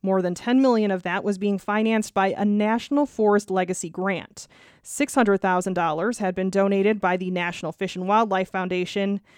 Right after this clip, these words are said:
The plan was for the remaining four million plus dollars to be financed through Wisconsin's Knowles Nelson Stewardship Fund.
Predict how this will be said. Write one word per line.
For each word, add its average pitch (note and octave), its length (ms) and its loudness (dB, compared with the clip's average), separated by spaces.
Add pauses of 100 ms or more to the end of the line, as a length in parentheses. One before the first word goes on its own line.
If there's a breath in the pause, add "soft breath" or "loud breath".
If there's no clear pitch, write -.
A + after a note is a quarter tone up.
(140)
The F#3+ 240 -6
plan A#3 440 2
was G#3+ 140 2
for - 160 -2
the G#3 100 2
remaining G3+ 460 2
four B3 340 0
million G#3+ 440 2
plus G3+ 260 0
dollars A3+ 600 0 (300 loud breath)
to A#3 100 -4
be A3+ 100 2
financed A3+ 760 0
through A3+ 160 -6
Wisconsin's G#3+ 680 0
Knowles A#3 320 2
Nelson G#3 380 0
Stewardship G3+ 600 -4
Fund. - 400 -16